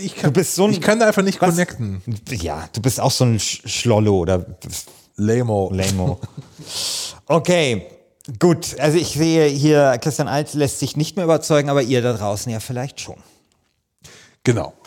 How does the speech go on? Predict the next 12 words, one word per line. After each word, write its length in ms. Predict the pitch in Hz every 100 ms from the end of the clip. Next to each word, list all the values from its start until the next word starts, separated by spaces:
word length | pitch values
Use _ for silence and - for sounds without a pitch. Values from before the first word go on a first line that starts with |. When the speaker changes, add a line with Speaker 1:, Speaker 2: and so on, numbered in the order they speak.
| -
Speaker 1:
Ich 120 | 110
würd 120 | 131
sagen, 280 | 135 135 127 -
schreibt 400 | - - 113 135
mir 80 | 127
doch 160 | 113 107
mal 340 | 104 101 110 - -
zum 280 | - 131 123
Plädoyer. 760 | - - 113 101 95 92 110 165 - - - - - -
Im 160 | 117
Gegensatz 600 | 131 165 139 127 - -
zum, 460 | - 117 110 107